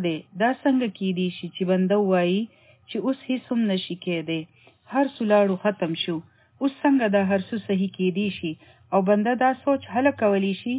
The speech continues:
چې کله هغو ته هر شی په خپل لاس کې ښکاري،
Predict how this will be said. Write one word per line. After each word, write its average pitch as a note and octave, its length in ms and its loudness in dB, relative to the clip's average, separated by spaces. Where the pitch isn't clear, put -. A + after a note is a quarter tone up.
چې - 100 -8
کله A#3 260 4
هغو G#3 260 0
ته B3+ 100 2
هر B3+ 240 -2
شی C4 240 -2
په G#3 140 6
خپل A#3 200 4
لاس B3 200 8
کې - 140 -4
ښکاري، F3 420 0